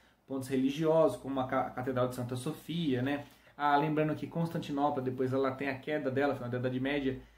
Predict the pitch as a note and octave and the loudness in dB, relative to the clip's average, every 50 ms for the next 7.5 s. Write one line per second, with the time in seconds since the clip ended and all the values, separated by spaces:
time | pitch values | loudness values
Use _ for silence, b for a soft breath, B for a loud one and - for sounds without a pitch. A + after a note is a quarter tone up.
0 | B B B B2+ B2+ B2+ C3+ B2+ - - C#3 B2+ - - B2 B2 B2+ C3 C3 C3 | B B B -8 -6 -4 -4 -6 -6 -8 -8 -8 -6 -4 0 4 4 6 6 6
1 | C3 C3 C3 C3 B2+ B2 B2 A#2+ A#2+ A#2+ A#2+ A2+ A2+ A2 G#2+ G#2+ - - C3 C3 | 6 6 6 6 6 6 6 4 2 2 0 0 0 -2 -2 -4 -2 0 0 2
2 | C3 C3 C3+ D#3 D#3+ E3 - - F#3+ E3 D3 C3 C3 D#3+ F3+ D#3+ D3 D#3+ E3+ E3 | 2 2 0 0 -2 -4 -6 -6 -4 -4 -2 -2 0 0 2 4 4 4 4 2
3 | D3+ C#3 C3+ C#3 D3+ D3 C#3 C#3 D3 D#3 D3+ - C3+ B2+ A#2+ - B2 A#2+ C3+ E3 | 2 0 0 0 0 0 0 2 2 0 0 -4 -6 -8 -8 -6 -6 -6 -4 -2
4 | E3 F3+ G3 G3 - D#3 - - - _ _ C3+ C#3+ D3+ C#3+ C3+ C3+ C3+ C3 B2 | 0 2 0 0 -2 -8 -10 -12 -16 _ _ -6 -4 -4 -2 -2 0 0 2 2
5 | B2+ B2+ C3 C3 C3 B2+ B2 B2+ C3 C3 B2 A#2+ B2 - B B B B B B | 2 2 2 2 2 0 0 0 0 0 0 0 -4 -8 B B B B B B
6 | - B2 A#2+ - A#2+ A#2+ A#2 A#2 A#2+ B2 B2 A#2+ A#2+ A#2+ B2 B2 B2 B2 B2+ C3 | -6 -6 -2 2 4 6 6 8 8 8 6 6 4 2 2 2 2 2 4 4
7 | C3 C3+ D#3 E3+ - - G3 F#3+ G3 | 4 4 4 2 2 -2 -4 -6 -6